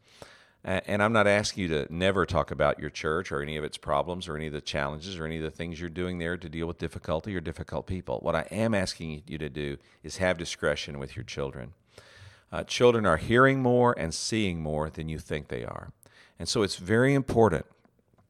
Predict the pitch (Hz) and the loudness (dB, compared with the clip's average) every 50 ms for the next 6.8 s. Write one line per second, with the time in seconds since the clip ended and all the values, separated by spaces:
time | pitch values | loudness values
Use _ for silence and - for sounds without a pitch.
0 | _ _ _ _ _ _ _ - - - 101 98 98 71 85 98 92 - - 104 | _ _ _ _ _ _ _ -2 2 4 6 6 4 4 2 0 -2 0 2 4
1 | 101 104 104 98 - - - _ _ _ _ - - 80 - - - 90 92 90 | 6 6 6 4 0 -6 -20 _ _ _ _ -10 -10 -10 -10 -12 -6 0 2 2
2 | 85 78 - - - - 131 139 147 147 - - 78 69 69 67 67 - _ _ | 2 0 -2 -6 -4 0 4 4 4 4 2 -2 -6 -6 -4 -6 -6 -8 _ _
3 | _ _ - - 90 82 80 76 73 - - - 98 98 101 104 98 - 107 95 | _ _ -10 -8 -8 -8 -8 -8 -10 -8 -2 2 2 2 2 0 -4 -4 -4 -4
4 | 98 95 85 - - 85 76 69 71 71 69 - - - 73 71 80 76 73 - | -6 -6 -8 -6 -4 -4 -4 -4 -4 -8 -8 -8 -10 -8 -4 -2 -2 0 -2 -4
5 | - - _ _ _ _ _ _ - - 71 67 80 - - - 90 95 98 - | -6 -12 _ _ _ _ _ _ -16 -12 -8 -6 -6 -4 -2 0 0 0 0 0
6 | 104 101 98 101 - - - - - 104 104 101 101 - - - | -2 -4 -4 -4 -6 -8 -8 -6 -4 -4 -2 -4 -4 -8 -12 -18